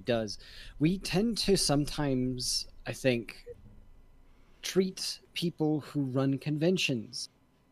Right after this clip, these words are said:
very similar to the way that we treat wait staff. We expect a particular kind of thing. We actually speak to them in that particular way. I know that Scratch and I have had our fair share of that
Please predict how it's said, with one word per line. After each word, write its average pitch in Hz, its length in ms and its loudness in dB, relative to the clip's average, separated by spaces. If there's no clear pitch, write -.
very 139 260 6
similar 139 440 4
to 131 140 -6
the 127 80 -2
way 120 260 4
that 117 200 -4
we 117 280 -4
treat 113 400 -8
wait 113 340 -4
staff. - 580 -6
We 135 120 6
expect - 800 0
a 139 80 -12
particular 127 480 -6
kind 113 320 -4
of 104 80 -6
thing. 110 320 -6
We 127 140 2
actually 135 420 -4
speak - 400 0
to 143 100 -2
them 123 160 0
in 104 100 -2
that 101 180 -12
particular - 400 -12
way. 120 240 2
I 107 80 -2
know 110 140 -2
that 104 180 -10
Scratch - 340 -4
and 117 80 -2
I 107 200 0
have 98 180 -4
had 110 200 -4
our 107 100 -6
fair 135 280 2
share 113 440 0
of 104 180 -10
that 110 240 -4